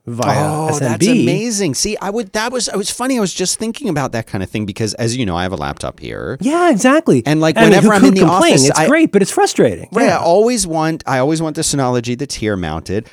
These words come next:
Speaker 2: I always want the, you know, machine that I use to record the podcast on, and I want the Windows machine, which I do the video stuff with. I want all those to just mount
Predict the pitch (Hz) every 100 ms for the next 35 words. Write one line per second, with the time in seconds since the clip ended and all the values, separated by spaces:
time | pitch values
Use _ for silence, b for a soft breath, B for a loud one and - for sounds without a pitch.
0 | b - 90 120 135 131 131 127 - 120
1 | 113 110 - - 113 110 - 123 117 110
2 | 107 107 101 95 107 98 - 95 92 85
3 | 78 - 90 104 123 127 131 147 151 160
4 | 139 117 - 104 107 - 110 120 135 165
5 | 175 98 - 78 92 87 107 123 139 143
6 | 185 190 185 165 151 156 - 127 143